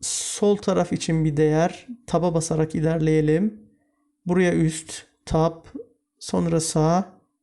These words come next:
sonra alt için değer verebiliyoruz böylece. L T R B de zaten left top right bottom kısaltması. Aklımıza buradan hemen gelebilir. Şimdi bu dersi burada bitirelim.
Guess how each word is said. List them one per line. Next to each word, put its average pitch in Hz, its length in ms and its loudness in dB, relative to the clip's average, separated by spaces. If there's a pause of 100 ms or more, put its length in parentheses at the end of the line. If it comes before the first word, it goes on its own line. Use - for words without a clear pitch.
(920)
sonra 175 380 0
alt 180 280 2
için 180 280 0
değer 165 340 2
verebiliyoruz 143 580 0
böylece. 135 460 0 (800)
L 165 160 2
T 180 180 0
R 175 220 2
B 190 140 2
de 175 100 2
zaten 165 400 2
left 170 180 0 (140)
top 165 300 -2
right 160 380 0
bottom 156 420 2
kısaltması. 160 760 -4 (320)
Aklımıza 160 500 -2
buradan 160 460 -2
hemen 156 300 0
gelebilir. 147 600 -2 (1700)
Şimdi 202 180 0
bu 214 80 2
dersi 220 300 2
burada 214 240 2
bitirelim. 214 540 0